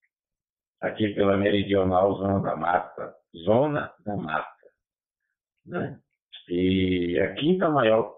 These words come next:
capital do país. Era a terceira, agora caiu pra quinta, hein?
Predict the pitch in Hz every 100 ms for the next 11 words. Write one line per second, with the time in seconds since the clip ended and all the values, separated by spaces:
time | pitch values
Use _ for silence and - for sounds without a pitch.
0 | _ - - - 180 - 92 95 - 196
1 | 190 123 160 - - - 82 87 - -
2 | - _ _ _ _ _ 101 123 156 220
3 | 196 196 135 123 113 95 117 139 - 101
4 | 135 147 135 - - 131 95 139 - -